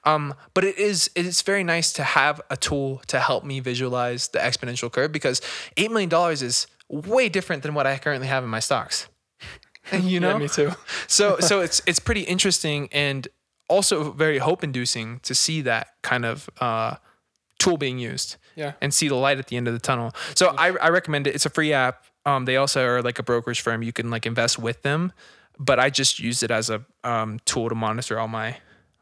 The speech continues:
Speaker 1: all my stuff, all my different accounts, my debt, my credit, um,
Speaker 2: Yeah, that's cool.
Speaker 1: my checking, savings,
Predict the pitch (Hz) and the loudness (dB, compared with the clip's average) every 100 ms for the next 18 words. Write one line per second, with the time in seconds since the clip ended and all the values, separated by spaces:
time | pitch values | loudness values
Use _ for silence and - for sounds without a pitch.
0 | - 127 117 117 - 113 123 - - _ | -6 -2 -2 -2 -2 -4 -4 -14 -20 _
1 | _ _ _ _ _ - 123 113 113 120 | _ _ _ _ _ -6 -2 0 0 -2
2 | 120 113 117 - 113 - 117 117 117 113 | -4 -4 -4 -4 -2 -2 -4 -6 -4 -2
3 | 113 - - 117 120 120 113 113 - - | -2 -4 -8 -8 -4 -4 -2 -4 -6 -14
4 | - - _ _ 127 117 110 113 151 - | -20 -20 _ _ -4 -2 -4 -6 -8 -4
5 | 160 156 _ _ _ - - - 113 110 | -4 -6 _ _ _ -14 -6 -2 0 2
6 | - 117 123 120 - 120 117 123 123 - | 0 0 -4 -4 -4 -2 -4 -6 -6 -8